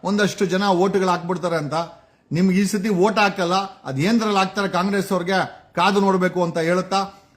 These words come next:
ಈ ರೀತಿ, ಈ ರೀತಿ, ಆ, ಕತ್ತು ಕುಯ್ಯೋ ಕೆಲಸವನ್ನ ಕಾಂಗ್ರೆಸ್ ರಾಜ್ಯ ಸರ್ಕಾರ ಮಾಡ್ತಾ ಇದೆ. ಯಾವ ರೈತರ, ಯಾವ ರೈತರನ್ನ ನಂಬಿಸಿ ನೀವುಗಳು ಓಟ್ ತಗಂತೀರಾ?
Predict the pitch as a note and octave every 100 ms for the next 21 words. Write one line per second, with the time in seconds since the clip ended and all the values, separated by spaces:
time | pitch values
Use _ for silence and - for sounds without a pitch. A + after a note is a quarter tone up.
0 | - G#3 G#3+ G#3 G#3 G3+ E3+ B2 - _
1 | _ - G#3 A3 G#3+ G3 F#3+ D#3 B2 -
2 | _ _ - E3+ A3 F#3+ - G3+ G#3+ G3
3 | F#3+ F#3+ F#3 F3+ - G3+ F3+ F3+ E3+ D3
4 | D#3+ F#3 F3+ D#3 E3 E3+ E3+ E3 D#3+ D#3
5 | D3 D3 E3 F3 E3+ D3+ D#3+ D3+ - -
6 | - E3 G#3 G#3+ G3 A3 G#3+ A#3 A3 G#3
7 | E3 - - E3 F3+ F#3 G#3+ G3 G#3+ G3
8 | G3+ G#3 G3 F#3+ G3 G3 G3+ G3 F#3 F#3
9 | D3+ - - F3+ G3 G3+ F#3+ F3 F3+ E3
10 | C#3 -